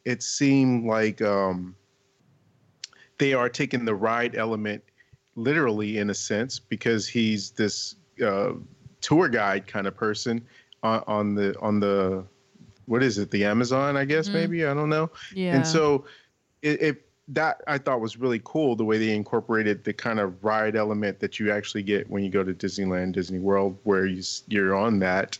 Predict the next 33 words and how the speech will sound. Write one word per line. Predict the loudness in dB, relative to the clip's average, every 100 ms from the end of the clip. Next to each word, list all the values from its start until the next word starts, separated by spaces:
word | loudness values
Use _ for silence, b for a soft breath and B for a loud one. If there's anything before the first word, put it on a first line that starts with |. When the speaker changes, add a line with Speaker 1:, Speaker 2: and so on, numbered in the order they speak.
| -2
Speaker 1:
and | 0 2 0 -2
someone's | -2 2 2 0 -4 B B -6
kind | -2 0
of | -2 0
being | 2 4
your | 2
tour | 0 0 0
guide | 2 2 2 0
and | -4 B B B B 0
little | 2 2 0 _ -10
sort | -2 0
of | 0 0
cheesy | 0 2 0
things | 0 2 2 0
are |
happening. | 0 -2 -2 -2 -4 -6 b b
I | 0
like | 0 0
how | -2 -2
that | 0 -2 -2
was | -4
in | -2 -2
the | -2
movie | 0 0 0
as | -2 -2
well, | 0 0 0 -2 -10 b b b
it, | -4 -4 -4 -18 _
that | -2 -2
whole | 0 2 2
ride | 2 2 0
aspect | 0 -2 -4 -8 -8 -6
of | -6 -6
it. | -8